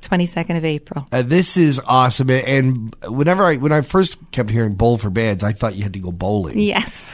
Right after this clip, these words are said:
Speaker 2: Uh, this is nothing of the sort. In fact, it's one of my favorite fundraisers, because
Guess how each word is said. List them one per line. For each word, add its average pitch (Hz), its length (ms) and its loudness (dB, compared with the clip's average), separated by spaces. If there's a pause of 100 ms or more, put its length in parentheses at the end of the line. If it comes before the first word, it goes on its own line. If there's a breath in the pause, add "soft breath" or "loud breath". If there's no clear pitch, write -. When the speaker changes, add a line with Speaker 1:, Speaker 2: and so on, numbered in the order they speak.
Speaker 2:
Uh, 117 220 0
this 147 340 2
is 123 140 -2
nothing 147 440 2
of 123 140 -4
the 113 120 -4
sort. 127 480 2
In 127 220 -2
fact, 147 280 -2
it's 175 140 0
one 180 120 4
of 170 60 4
my 147 120 4
favorite 185 560 0
fundraisers, 117 720 0
because 120 480 -2